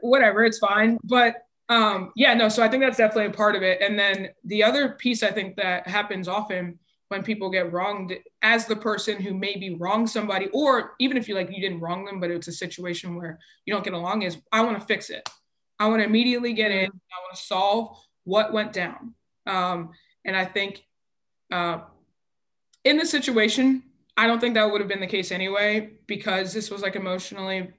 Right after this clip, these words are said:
Speaker 1: charged and it wasn't really a situation that needed to be fixed 'cause that wasn't the root of the issue. But I have seen it in, in some other, in other relationship drama,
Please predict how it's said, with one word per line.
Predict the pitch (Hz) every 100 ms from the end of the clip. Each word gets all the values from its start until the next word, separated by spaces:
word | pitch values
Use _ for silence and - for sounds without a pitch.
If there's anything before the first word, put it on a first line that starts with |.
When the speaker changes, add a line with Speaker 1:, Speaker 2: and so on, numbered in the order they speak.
| -
Speaker 1:
charged | 185 180 185 180 - _
and | 190 185
it | 180
wasn't | 175 180 202
really | 208 208
a |
situation | 190 196 175 185 170
that | 180
needed | 175 170
to | 160
be | 156
fixed | - 190 220 - - _ -
'cause | 170
that | 185 196
wasn't | 185 180 180
the | _ _ _ _ _ 208
root | 208
of | 185
the | 180
issue. | 190 - 247 262 - - - _ -
But | 202
I |
have | 220 220
seen | - 214
it | 208
in, | 202 196
in | - 190
some | - 185 180
other, | 185 185 185 -
in | 190 202
other | 202 185
relationship | 180 185 180 185 - 185 175 _ _
drama, | - 175 175 175 170 165 170